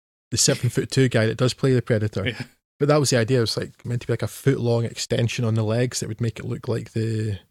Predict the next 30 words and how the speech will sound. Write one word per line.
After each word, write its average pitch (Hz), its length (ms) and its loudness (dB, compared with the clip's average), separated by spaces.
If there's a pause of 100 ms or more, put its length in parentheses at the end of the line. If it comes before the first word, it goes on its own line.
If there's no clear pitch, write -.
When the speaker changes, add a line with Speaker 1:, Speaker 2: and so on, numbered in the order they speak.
(100)
Speaker 2:
Like 165 140 4
he 220 100 -12
was 151 100 -2
on 160 140 2
stilts. 160 420 2
Speaker 1:
Yeah, 120 140 6
like, 123 240 0 (360)
<laughs> - 300 -12
the 139 80 6
knees 139 340 6
went 123 220 4
backwards 127 600 2
instead 113 360 0
of 107 120 -2
forwards, 117 720 0
which 214 160 2
would 254 100 2
have 247 100 0
been 139 120 4
a, 113 80 -2
a 113 100 -8
kind - 160 -4
of 107 160 -4
interesting 123 380 0
look, 143 100 -2
I 131 40 0
think, 117 200 -2
but 123 140 -4
you 123 80 0
just - 280 -2